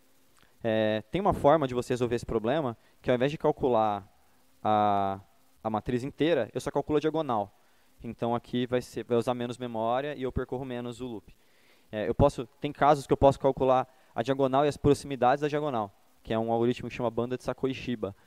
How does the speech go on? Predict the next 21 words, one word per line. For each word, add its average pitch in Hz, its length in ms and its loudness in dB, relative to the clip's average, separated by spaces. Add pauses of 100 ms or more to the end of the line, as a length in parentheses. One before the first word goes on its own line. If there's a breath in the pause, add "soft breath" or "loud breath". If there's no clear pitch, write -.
(380 soft breath)
é, 104 720 0 (480)
que - 120 -10
serve 120 260 0
pra, 107 880 0 (140)
pra 117 100 -4
você 107 180 -10
poder 117 200 -4
calcular 113 360 -4
coisas - 360 -10
pra 123 100 -8
série 117 220 -8
temporal. 117 520 0 (720)
Então 101 540 -10
tem, 104 180 -18 (380 soft breath)
dá 98 80 -12
pra 110 140 -8
aprofundar 107 640 -2 (300)
mais 101 340 0
no 104 100 -10
tema 101 300 -6
aí. 92 160 -10